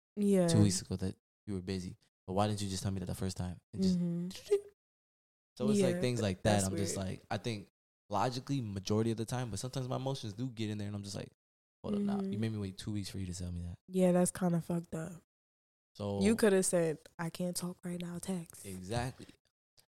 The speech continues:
Speaker 2: You know, having a lady is like me trying to also understand her. 'Cause
Speaker 1: Mm-hmm.
Speaker 2: like, okay, now I gotta understand her emotions.
Speaker 1: Mm-hmm.
Speaker 2: 'Cause I'm thinking logically about the situation, so now I gotta listen to her and hear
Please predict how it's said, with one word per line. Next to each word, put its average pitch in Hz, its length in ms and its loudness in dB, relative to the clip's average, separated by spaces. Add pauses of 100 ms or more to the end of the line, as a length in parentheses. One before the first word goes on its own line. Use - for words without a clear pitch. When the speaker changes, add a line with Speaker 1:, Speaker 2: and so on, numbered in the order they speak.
Speaker 2:
You 101 100 -8
know, 101 100 -4
having 101 260 -4
a 95 40 -8
lady 104 300 -2
is 95 160 -8
like 101 200 -8
me 104 180 -6
trying 95 260 -8
to 90 60 -10
also 101 340 -6
understand 101 560 -10
her. 151 280 -4 (400)
'Cause 202 220 0
Speaker 1:
Mm-hmm. 190 100 2 (120)
Speaker 2:
like, 202 80 -6
okay, 92 220 -8
now 87 120 -6
I 87 40 -6
gotta 87 160 -8
understand 95 340 -6
her 123 180 0
emotions. - 560 0 (180)
Speaker 1:
Mm-hmm. 185 600 2 (300)
Speaker 2:
'Cause 101 120 0
I'm 98 120 2
thinking 95 320 -2
logically 104 400 -2
about 82 220 -4
the - 80 -10
situation, 95 520 -4
so 92 140 -4
now 92 120 -2
I 95 80 -4
gotta 92 160 -4
listen 117 340 0
to 110 80 -2
her 107 140 0
and 92 180 -4
hear 120 200 -6